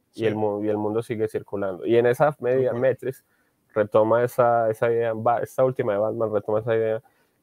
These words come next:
Speaker 1: y
Speaker 2: Sí.
Speaker 1: la misma Ghost in the Shell, o sea, la idea de
Speaker 2: Sí.
Speaker 1: haber un héroe que se sacrifique para que el
Speaker 2: Sí.
Speaker 1: mundo siga
Speaker 2: Sí. Siga tal cual.
Speaker 1: Siga tal cual. Eh, no sé, Tomás, yo creo que ya lo hemos redondeado suficiente, ya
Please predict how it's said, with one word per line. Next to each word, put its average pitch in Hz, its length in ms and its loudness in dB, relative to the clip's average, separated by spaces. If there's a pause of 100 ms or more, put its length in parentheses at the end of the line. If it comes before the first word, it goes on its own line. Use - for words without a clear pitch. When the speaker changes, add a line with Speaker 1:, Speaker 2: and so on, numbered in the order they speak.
Speaker 1:
y 101 200 0
Speaker 2:
Sí. 101 300 2
Speaker 1:
la 104 120 2
misma 110 240 2
Ghost 123 220 2
in 113 60 0
the 104 80 -2
Shell, - 200 -8
o 113 60 -8
sea, 110 180 6
la 107 80 6
idea 107 240 6
de 113 160 6
Speaker 2:
Sí. 131 60 6
Speaker 1:
haber 143 140 4
un 139 100 0
héroe 131 200 2
que 117 120 -8
se 110 100 -8
sacrifique 113 720 -6 (420)
para 104 140 -6
que - 140 -4
el 107 60 2
Speaker 2:
Sí. 110 40 -2
Speaker 1:
mundo 110 280 0
siga 110 920 4 (1120)
Speaker 2:
Sí. 117 180 -8 (1300)
Siga 123 340 2
tal 120 200 0
cual. 113 280 0 (680)
Speaker 1:
Siga 117 300 0
tal 113 220 2
cual. 101 360 6 (180)
Eh, 104 500 2 (320)
no 104 120 -6
sé, 117 260 0 (340)
Tomás, 110 260 2
yo 107 80 0
creo 127 160 0
que 110 140 -4
ya 107 340 4
lo 117 100 4
hemos 127 180 6
redondeado 107 340 2
suficiente, 117 680 -2
ya 101 260 -4